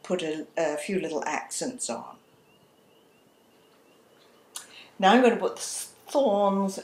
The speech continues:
and veining in. Very casual.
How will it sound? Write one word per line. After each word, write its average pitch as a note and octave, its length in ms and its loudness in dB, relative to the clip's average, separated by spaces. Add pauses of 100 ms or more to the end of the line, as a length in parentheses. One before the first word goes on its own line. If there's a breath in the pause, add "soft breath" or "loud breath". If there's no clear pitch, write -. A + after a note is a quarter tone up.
and F3 880 0 (2500 soft breath)
veining D3 800 2
in. - 360 -10 (200)
Very A#3+ 380 6
casual. G3 800 -2